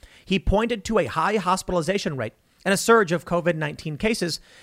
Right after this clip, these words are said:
as well as masking guidance issued by the Center for, by, by the C D C.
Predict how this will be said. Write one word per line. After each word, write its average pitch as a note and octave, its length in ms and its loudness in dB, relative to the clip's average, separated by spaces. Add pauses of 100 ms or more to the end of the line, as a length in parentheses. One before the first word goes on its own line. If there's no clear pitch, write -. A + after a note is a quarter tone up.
as D#3+ 140 2
well F#3 140 4
as C3 100 0
masking F#3+ 460 -2
guidance D#3+ 340 0
issued B2+ 400 -4
by C#3 160 0
the D#3 120 -2
Center C#3 320 -4
for, C3+ 340 -4
by, C#3+ 160 0
by C#3 240 0
the C3 100 -6
C B2 220 -6
D A2+ 160 -8
C. B2+ 300 -2